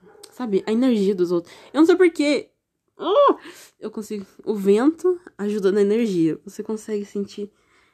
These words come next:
a energia das pessoas que passam por você. E isso é muito louco. Sério, você vai, dependendo da energia, você vai, no próximo vídeo, no próximo podcast, eu vou dar,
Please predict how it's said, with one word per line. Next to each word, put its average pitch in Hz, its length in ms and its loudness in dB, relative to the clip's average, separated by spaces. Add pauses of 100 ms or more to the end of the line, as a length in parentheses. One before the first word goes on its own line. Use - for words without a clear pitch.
(160)
a 208 100 -4
energia 233 460 -2
das 208 160 2
pessoas 160 800 -8 (420)
que 202 100 -18
passam 165 420 -8
por 160 140 -6
você. 160 460 -10 (960)
E 247 140 2
isso 269 220 0
é 285 40 4
muito 220 360 0
louco. 160 540 -2 (1300)
Sério, 220 340 0
você - 160 -6
vai, 233 380 -4 (140)
dependendo 254 380 -6
da 262 60 -4
energia, 214 500 -2
você 220 180 -10
vai, 202 220 -10 (480)
no 254 100 -10
próximo 330 360 -2
vídeo, 208 400 0
no 226 140 -2
próximo - 280 -4
podcast, 220 500 -2
eu 220 60 0
vou 220 100 -6
dar, - 180 -8